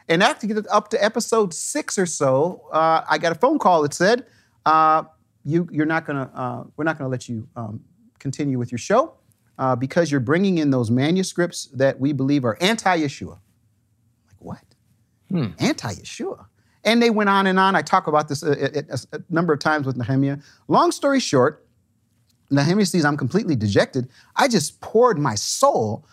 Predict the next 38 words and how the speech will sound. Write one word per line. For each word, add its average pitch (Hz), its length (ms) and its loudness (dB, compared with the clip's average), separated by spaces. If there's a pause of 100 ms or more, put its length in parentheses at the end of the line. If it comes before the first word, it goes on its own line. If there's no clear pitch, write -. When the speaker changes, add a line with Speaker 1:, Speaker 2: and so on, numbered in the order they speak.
(200)
Speaker 1:
into 208 200 4
this. 220 220 2
I've 123 160 -2
done 262 180 4
this 208 180 0
book, 175 220 0
I've 127 140 -2
done 233 140 4
a 240 60 2
television 214 520 2
show, 214 320 0 (280)
and 156 220 0
they 143 140 2
just 247 380 -2
canceled 247 440 -6
it 156 80 -18 (600)
because 190 280 0
they 156 100 0
didn't 233 320 0
want 180 240 -2
the 151 80 -8
Aleppo 175 360 -2
Codex 175 420 -4
and 120 80 -6
the 110 60 -6
Leningrad 165 460 -2
Codex 151 440 -6 (200)
to 120 100 -12
be 113 80 -4
shown 190 400 -2
to 180 80 -12
people 156 320 -8
that 113 100 -6
if 101 120 -8
I 104 160 -10
opened 185 340 -4
that 113 140 -4
up, 165 220 -2